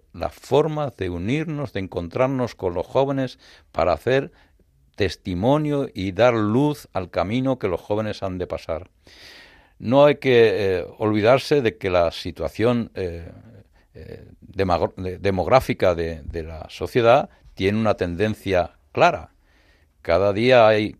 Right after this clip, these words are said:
somos más los mayores que formamos parte de la sociedad y cada día la juventud es menos. Nacen menos y los mayores cada vez vivimos más.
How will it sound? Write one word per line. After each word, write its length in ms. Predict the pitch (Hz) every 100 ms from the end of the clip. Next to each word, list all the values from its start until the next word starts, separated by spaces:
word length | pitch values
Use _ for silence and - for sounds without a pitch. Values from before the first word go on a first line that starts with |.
| _
somos 440 | - 101 104 85
más 380 | 98 131 135 -
los 200 | 87 82
mayores 520 | 82 82 104 98 - _ _
que 160 | - 78
formamos 420 | - 85 101 98
parte 320 | - 98 -
de 60 | 90
la 100 | 98
sociedad 540 | 120 113 113 120 143 _ _ _
y 140 | 101
cada 260 | 101 95 90
día 240 | 87 95
la 80 | 104
juventud 500 | - 95 87 101 101
es 160 | 98 -
menos. 380 | 151 123 - _ _ _ _ _ -
Nacen 400 | 78 78 - 98
menos 560 | 135 170 170 175 - _ -
y 80 |
los 160 | 90 82
mayores 320 | 87 98 101
cada 220 | - 82
vez 200 | 80 87
vivimos 400 | 80 82 82 78
más. 360 | 78 73 -